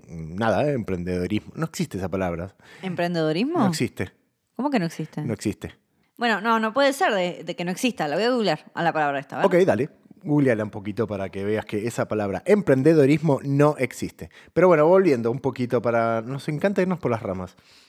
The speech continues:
Speaker 1: Los tarifarios son básicamente, eh, como listas de precios
Speaker 2: Perdón,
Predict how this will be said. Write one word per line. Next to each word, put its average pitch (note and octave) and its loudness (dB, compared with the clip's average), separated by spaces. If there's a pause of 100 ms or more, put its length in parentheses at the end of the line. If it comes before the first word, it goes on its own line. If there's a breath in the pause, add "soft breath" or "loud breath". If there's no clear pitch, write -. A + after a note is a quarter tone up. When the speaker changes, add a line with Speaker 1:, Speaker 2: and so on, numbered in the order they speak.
(920 soft breath)
Speaker 1:
Los C#3+ -4
tarifarios F#3+ 0
son F3 -4
básicamente, C3+ 0 (760 loud breath)
eh, G2+ -2
como G2+ 0
listas A2+ 0
de G#2+ -2
precios E3+ 0 (300)
Speaker 2:
Perdón, F3 -4